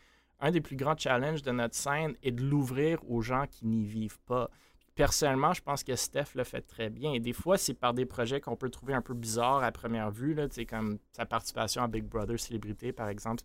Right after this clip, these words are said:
plutôt cette année, que moi, j'ai critiqué au début, mais qui a quand même, qui a quand même ouvert le e-sport à un marché qui,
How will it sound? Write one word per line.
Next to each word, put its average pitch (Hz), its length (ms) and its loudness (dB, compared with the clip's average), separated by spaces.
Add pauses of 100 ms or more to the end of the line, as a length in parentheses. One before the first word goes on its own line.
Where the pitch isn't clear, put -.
plutôt - 240 -6
cette - 140 -2
année, 117 260 0
que 117 120 -2
moi, 117 200 2
j'ai 135 140 -4
critiqué - 360 -10
au 131 80 0
début, 120 300 0
mais 135 160 2
qui - 100 -4
a 120 60 2
quand 131 220 0
même, 185 180 2 (720)
qui 123 100 -2
a 113 40 0
quand 127 240 2
même 151 240 0
ouvert 131 340 4
le 120 80 4
e-sport 131 460 0
à 131 60 -2
un 117 80 0
marché 113 360 -6
qui, - 300 -8